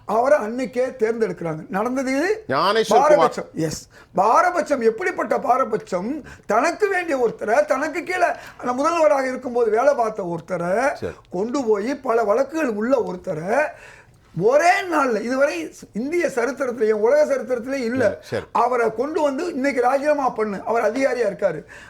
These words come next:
Speaker 1: ராஜினாமா பண்ண உடனே மறுநாளே அப்ளிகேஷன், மறுநாளே எலெக்ஷன், செலக்டட். இதை விட உலகத்துல பாரபட்சம் சொல்ல வேண்டிய அவசியம் ஏதாவது உண்டா? அஹ், பி ஜே பிக்கு ஆதரவா பேசக்கூடிய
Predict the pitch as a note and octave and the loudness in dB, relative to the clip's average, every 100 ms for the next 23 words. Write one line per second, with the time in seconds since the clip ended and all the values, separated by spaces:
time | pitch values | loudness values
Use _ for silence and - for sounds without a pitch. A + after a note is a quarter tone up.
0 | - G#3 C#4+ F4+ F4+ F4 D4+ - B3 D#4 | -4 2 2 2 0 0 -2 -2 -2 0
1 | B3+ B3+ C#4 G#3+ B3 D4 D4 D4+ - C4+ | -2 0 -2 0 -2 2 2 4 2 -2
2 | C4+ B3+ A#3+ D4+ A3+ A3 C4 C4 C4 B3+ | -6 -4 -4 -4 -2 -2 -2 -2 -2 -2
3 | G3+ G#3+ - F3+ - - - A3 A#3 - | -2 -2 -8 -16 -18 -20 -4 2 2 2
4 | E3+ - - - E3+ G3 G#3 A3 C#4+ D4 | -6 -8 -20 -10 -6 -4 0 4 6 6
5 | C#4+ C#4 C#4 C#4 B3+ C4 C#4 C4 B3+ A#3+ | 6 2 2 0 2 2 2 0 -4 -4
6 | C4 C4 B3+ B3 A#3 B3 A3 B3+ B3 C4 | -4 -2 -2 0 0 0 -2 -2 0 0
7 | C4+ C4 D4 E4 - - - _ _ _ | -4 -6 2 2 2 -4 -20 _ _ _
8 | _ - A#3 G#3+ F#3+ C#4 C4 C4 A3 A3 | _ -2 0 2 4 4 6 4 4 2
9 | A3 G#3 A#3 A#3 A3+ - G#3 F3+ F#3+ F#3+ | 4 6 4 4 0 0 -2 -2 -4 -2
10 | F#3+ F#3+ | 0 0